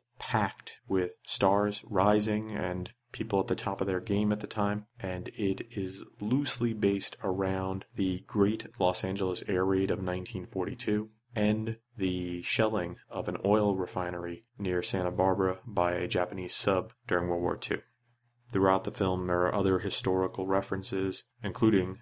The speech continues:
the very famous Zoot Suit riots. So this film is written by Zemeckis and Gale. Robert Zemeckis, writer, director who worked on Back to the Future, Who Framed Roger Rabbit, a whole bunch of stuff. Bob Gale is a regular partner of his.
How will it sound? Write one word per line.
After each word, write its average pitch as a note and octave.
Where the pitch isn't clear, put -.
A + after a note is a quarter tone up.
the F2
very G2
famous F2+
Zoot G2
Suit -
riots. -
So A2
this F#2+
film A2+
is G2
written G2+
by F2+
Zemeckis G2
and F#2
Gale. G2
Robert F#2+
Zemeckis, F#2
writer, F#2+
director F2+
who F2+
worked F2
on F2+
Back F2
to -
the F2+
Future, F#2
Who F2+
Framed F2+
Roger F2+
Rabbit, F2+
a F2+
whole F2+
bunch F2
of -
stuff. -
Bob F#2
Gale F#2+
is F#2
a F2+
regular G#2
partner G#2
of G2
his. G2+